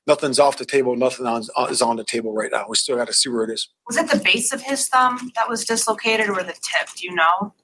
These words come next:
Speaker 1: Yeah, I'm not gonna talk about specifics of that. Um, but, uh, again, it's coming to come down to grip strength. Uh, he's working better. The swelling has gone down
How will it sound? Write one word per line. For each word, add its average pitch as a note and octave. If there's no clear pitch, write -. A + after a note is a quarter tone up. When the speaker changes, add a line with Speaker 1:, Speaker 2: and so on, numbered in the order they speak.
Speaker 1:
Yeah, C3
I'm C#3+
not D#3
gonna C#3
talk C3
about B2+
specifics B2+
of A#2+
that. A#2+
Um, A2+
but, A#2+
uh, A#2+
again, B2+
it's -
coming C3+
to A#2+
come B2
down B2+
to A#2
grip D3+
strength. -
Uh, A#2
he's A2+
working C3
better. C3+
The A#2+
swelling C#3
has B2+
gone B2+
down B2+